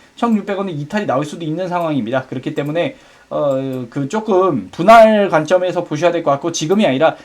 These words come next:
십이월 삼 일이 유상증자 일자니까 십이월 삼 일까지 조금 기다려봤다가 어느 정도 하락이 멈추는 것을 확인하고 보는 게 나을 것 같아요. 아직까지 하락이 멈춘 건 아니거든요. 물론 오늘 하한가를 말지는 않았지만 하한가를 말지 않았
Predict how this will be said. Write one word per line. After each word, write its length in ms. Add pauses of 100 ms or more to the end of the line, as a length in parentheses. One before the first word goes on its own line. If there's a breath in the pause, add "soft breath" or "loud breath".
십이월 340
삼 180
일이 160
유상증자 760
일자니까 640
십이월 340
삼 240
일까지 800 (160 loud breath)
조금 260
기다려봤다가 1200 (140 loud breath)
어느 220
정도 460
하락이 400
멈추는 400
것을 220
확인하고 500
보는 160
게 60
나을 180
것 80
같아요. 220 (260 loud breath)
아직까지 400
하락이 300
멈춘 360
건 240
아니거든요. 540
물론 240
오늘 140
하한가를 440
말지는 320
않았지만 560 (240 loud breath)
하한가를 720
말지 380
않았 560